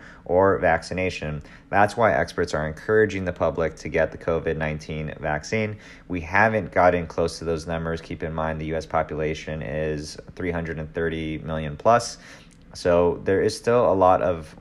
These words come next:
work for us to do. And I think if you're, you know, concerned or worried about your, your safety, hopefully this information gives you the information you need to make the right choices for yourself, whether that is,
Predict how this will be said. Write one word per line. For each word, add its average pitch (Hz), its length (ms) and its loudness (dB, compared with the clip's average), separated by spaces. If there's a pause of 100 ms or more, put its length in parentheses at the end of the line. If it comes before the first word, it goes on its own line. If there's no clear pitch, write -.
(100)
work 117 280 0
for - 120 -2
us 73 160 -2
to 76 60 -14
do. 80 220 0
And 78 160 -4
I 65 80 -4
think 90 360 -6 (380)
if 87 240 -4
you're, 120 400 4 (240)
you 90 60 -6
know, 85 200 -2 (720)
concerned 131 560 4
or 87 460 6 (160)
worried 101 400 2
about 80 440 2
your, 82 400 0
your 82 160 -4
safety, 117 640 -4 (720)
hopefully 120 340 2
this 104 180 0
information 87 720 -2 (300)
gives 90 200 -2
you 92 60 -2
the 87 80 -4
information 85 580 -4
you 104 180 -2
need 87 260 -4
to 87 80 -10
make 82 200 -4
the 78 80 -4
right 78 220 0
choices 78 400 -4
for - 120 -6
yourself, 92 540 2
whether 80 240 2
that 80 220 2
is, 76 260 -2